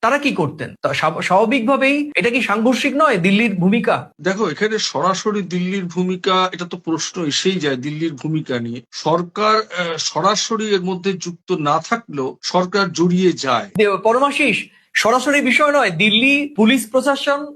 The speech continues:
Speaker 1: গোয়েন্দা সংস্থা, সরকারের
Speaker 2: আমি সেই প্রসঙ্গে আসছি, আমি সেই প্রসঙ্গে আসছি যে এটা তো হঠাৎ করে হয়নি, হঠাৎ করে, আহ, ভার্চুয়াল মিডিয়ায় বা, এটা তো একটা মেসেজ রাখা ছিল,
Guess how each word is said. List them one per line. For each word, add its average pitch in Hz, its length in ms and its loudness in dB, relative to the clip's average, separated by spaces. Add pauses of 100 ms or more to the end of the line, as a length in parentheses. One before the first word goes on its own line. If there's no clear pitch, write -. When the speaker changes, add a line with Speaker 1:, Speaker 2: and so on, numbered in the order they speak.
(160)
Speaker 1:
গোয়েন্দা 233 380 2
সংস্থা, 262 720 0
সরকারের 240 560 2 (220)
Speaker 2:
আমি 190 180 2
সেই 202 200 2
প্রসঙ্গে 240 460 0
আসছি, 214 420 -2
আমি 143 160 -8
সেই 170 200 -10
প্রসঙ্গে 175 440 -10
আসছি - 520 -8
যে 170 160 0
এটা 185 160 -2
তো 208 300 -2
হঠাৎ 185 380 -2
করে 220 240 -4
হয়নি, 180 400 0 (160)
হঠাৎ 208 320 0
করে, 214 360 4 (220)
আহ, 175 600 -6 (100)
ভার্চুয়াল 185 420 0
মিডিয়ায় 190 460 -2
বা, 180 160 0
এটা 185 200 -6
তো 214 280 -4
একটা 196 400 0
মেসেজ 180 440 -4 (180)
রাখা 175 400 -4
ছিল, 190 260 -8